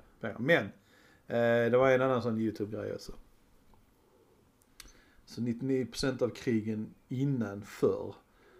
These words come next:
var ju liksom, det var ju inte samma anledning som vi krigar nu, liksom. Utan, eh, det var ju inte räknat som krig heller, kan man väl säga. Alltså,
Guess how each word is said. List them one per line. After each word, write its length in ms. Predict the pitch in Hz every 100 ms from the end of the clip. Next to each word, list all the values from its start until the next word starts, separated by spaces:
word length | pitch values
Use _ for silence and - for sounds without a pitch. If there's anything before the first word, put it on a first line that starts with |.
| - -
var 180 | 117
ju 100 | 113
liksom, 560 | 110 104 - 110 107 104 - - - - - _ _ _ _ - _ _ _ _ _ 175
det 120 | 117
var 100 | 127
ju 40 |
inte 120 | 127 123
samma 360 | - 139 131
anledning 300 | 135 127 117
som 120 | -
vi 60 | 117
krigar 360 | - 123 113 127
nu, 220 | 113 98
liksom. 360 | 95 - - 107 - - - - - - -
Utan, 320 | 107 107 107
eh, 240 | 104 104 101 - - - -
det 60 |
var 80 | 117
ju 120 | 127 131
inte 120 | 127
räknat 300 | 123 113 120
som 120 | 123
krig 460 | 110 - 135 120 104
heller, 280 | 135 101 98
kan 160 | 117
man 100 | 104
väl 60 | 107
säga. 220 | 110 110
Alltså, 220 | 107 107